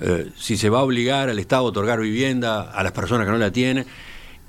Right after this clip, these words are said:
El doctor Juan Cereta, docente en el Consultorio Jurídico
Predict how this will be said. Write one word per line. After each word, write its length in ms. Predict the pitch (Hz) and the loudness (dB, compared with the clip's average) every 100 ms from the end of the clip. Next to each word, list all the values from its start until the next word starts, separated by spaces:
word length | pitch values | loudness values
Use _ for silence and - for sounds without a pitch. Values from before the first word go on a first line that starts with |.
| - | -2
El 160 | - 117 | 4 4
doctor 340 | 117 104 202 | 4 4 2
Juan 240 | 196 175 170 | 4 4 4
Cereta, 540 | - 117 139 113 92 80 - - | 2 2 2 2 0 -2 -8 -10
docente 720 | 82 82 120 123 110 98 98 | -6 0 2 4 2 2 0
en 100 | 90 | 0
el 200 | 87 82 | 0 -2
Consultorio 720 | - 82 - 85 107 107 101 | -2 -4 -4 0 2 4 2
Jurídico 760 | 87 92 110 104 104 90 85 | 0 0 2 0 0 -2 -2